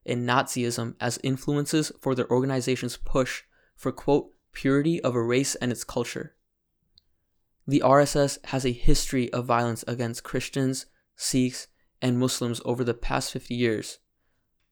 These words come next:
violence that has often totaled thousands of deaths at a time in mass killings. In a disturbingly circular manner,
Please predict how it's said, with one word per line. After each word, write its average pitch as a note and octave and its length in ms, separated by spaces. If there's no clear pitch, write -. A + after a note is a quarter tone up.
violence C#3+ 680
that B2+ 180
has C3 160
often C3 360
totaled B2+ 420
thousands B2+ 500
of A#2+ 140
deaths B2 280
at A#2 140
a A2+ 60
time B2 380
in A#2 100
mass A#2+ 240
killings. - 560
In A#2+ 100
a A#2+ 80
disturbingly B2+ 560
circular B2+ 460
manner, B2 460